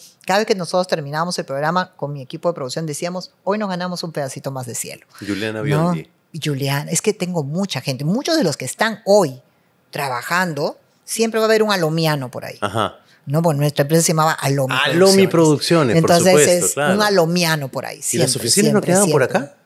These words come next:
Speaker 1: Claro, aquí en la Avenida Arequipa.
Speaker 2: Sí, claro.
Speaker 1: Entonces siempre va a haber alomiano, siempre hay uno,
Speaker 2: Ujú.
Speaker 1: ¿no? En alguna parte. Entonces ese es tu problema, porque ahora que vine, empiezan a aparecer mis chicos, y dicen, "Mónica, te necesito para esto", y yo no les puedo decir que no a ellos,
Speaker 2: Ujú.
Speaker 1: así que ahí vamos.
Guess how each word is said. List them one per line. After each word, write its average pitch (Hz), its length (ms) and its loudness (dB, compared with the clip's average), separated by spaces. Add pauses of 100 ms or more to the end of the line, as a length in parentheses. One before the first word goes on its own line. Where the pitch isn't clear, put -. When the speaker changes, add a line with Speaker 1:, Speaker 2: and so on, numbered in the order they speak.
(240)
Speaker 1:
Claro, 175 640 2
aquí 156 180 -4
en 233 60 4
la 226 60 4
Avenida 180 180 2
Arequipa. 165 400 -4
Speaker 2:
Sí, 156 240 -6
claro. 156 160 -4
Speaker 1:
Entonces 208 260 0
siempre 359 240 0
va 370 60 0
a - 20 0
haber 349 120 2
alomiano, 247 500 0
siempre 277 420 0
hay 254 160 0
uno, 147 320 0 (220)
Speaker 2:
Ujú. 113 400 0
Speaker 1:
¿no? 170 320 4
En 170 140 2
alguna 185 440 4
parte. 135 320 -4
Entonces 196 320 4
ese 240 100 6
es 247 80 0
tu 262 80 0
problema, 247 380 4
porque 151 180 -2
ahora 190 200 4
que 208 140 0
vine, 214 420 -2 (420)
empiezan 165 320 0
a 190 40 0
aparecer 156 280 -2
mis 196 140 -4
chicos, 180 400 -4
y - 20 -8
dicen, 156 140 -8
"Mónica, 185 260 -2
te 165 80 -14
necesito 165 260 -8
para 196 160 -2
esto", 202 200 -2
y - 20 -8
yo 165 100 -4
no 180 200 -8
les 170 80 -6
puedo 170 140 -2
decir 160 120 -8
que 160 80 -4
no 160 140 -6
a 151 80 -8
ellos, 120 180 0
Speaker 2:
Ujú. 131 140 2
Speaker 1:
así 165 100 -6
que - 80 -6
ahí 165 100 -4
vamos. 156 300 -8